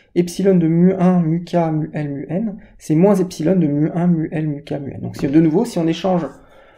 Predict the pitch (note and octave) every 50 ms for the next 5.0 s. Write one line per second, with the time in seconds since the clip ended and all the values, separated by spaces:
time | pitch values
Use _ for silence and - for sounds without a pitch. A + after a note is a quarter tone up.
0 | _ _ _ - E3+ F3 F3 F3+ F3+ F3+ F#3+ F#3 E3+ D#3 D3 D3+ E3+ D#3+ D3+ D3
1 | C3+ C3+ F3 G#3+ - - - B2+ - - - - - - _ - C#3+ C#3+ D3+ D#3+
2 | E3+ F3 F#3 F#3 F#3 D3 C#3 C3+ C#3+ D3+ D#3+ E3 F3+ F3+ F3+ D#3+ C3 B2+ B2 B2+
3 | A#2+ A#2+ - B2 A2+ - - C#3 D#3 E3 D3+ C#3 C3 - - - - - - C3+
4 | C3 - D3+ C#3 - - - D#3 D3 C#3+ C#3+ C3 B2 A2+ - C#3 C3+ B2 A2 -